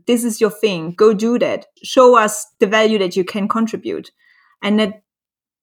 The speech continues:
th-, there just was no opportunity for me to really show up and feel competent in any which way. And that over time, it's like, it drained my energy, it drained my energy. I really let it go on for really quite a while.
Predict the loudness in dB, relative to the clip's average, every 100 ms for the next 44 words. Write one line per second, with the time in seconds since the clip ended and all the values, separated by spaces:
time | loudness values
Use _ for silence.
0 | -4 0 0 0 -2 -4 0 4 4 4
1 | -2 -2 -2 -2 -2 -6 -6 -8 -8 -8
2 | -6 -4 -4 -4 -6 -8 -14 -6 -2 0
3 | 0 -2 -6 -8 -2 0 0 -2 -6 -6
4 | -8 -12 -14 -20 _ _ _ _ _ _
5 | _ _ _ 0 0 2 0 0 -2 -2
6 | 0 0 -2 -6 -4 -2 -2 -4 -8 -16
7 | _ _ _ _ _ _ -2 -2 -4 -12
8 | -12 0 2 4 0 -2 -4 -4 -4 -6
9 | -10 _ -2 0 2 0 0 -2 -4 -4
10 | -4 -2 -2 -4 -4 -4 -4 -4 -2 -2
11 | -6 _ _ _ _ _ _ -2 2 4
12 | 4 4 4 4 2 2 0 0 -4 -4
13 | -2 -2 -2 -4 -4 -6 -2 0 0 0
14 | 0 2 0 -2